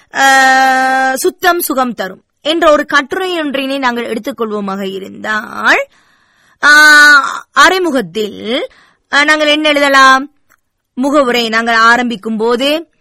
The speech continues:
"நோயற்ற வாழ்வே குறைவற்ற செல்வம்" என்பது முதுமொழி.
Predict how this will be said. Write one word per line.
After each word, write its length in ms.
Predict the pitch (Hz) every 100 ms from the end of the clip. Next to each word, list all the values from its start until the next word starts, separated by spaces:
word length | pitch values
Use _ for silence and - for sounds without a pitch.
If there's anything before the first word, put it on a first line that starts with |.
| _ _ _
"நோயற்ற 600 | - 262 269 247 - 247
வாழ்வே 440 | 214 208 208 190 311 605 _ -
குறைவற்ற 480 | 269 214 160 - 196
செல்வம்" 460 | - 208 - 220 _ _ _ _ _ _ _
என்பது 380 | - 277 240 233
முதுமொழி. 520 | 311 240 190 185 -